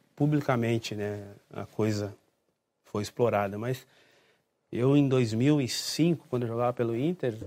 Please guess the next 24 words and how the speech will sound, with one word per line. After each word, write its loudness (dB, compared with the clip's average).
eh, -10
jogando -2
pe-, -6
contra -4
a -4
Juventude, -4
já -4
acontecia, -6
né, -6
esses -6
movimentos. -4
Então, -4
eu -6
acho -2
que -6
a 0
gente -4
tá 4
em 0
uma -4
evolução, -2
só -4
de -10
estar -2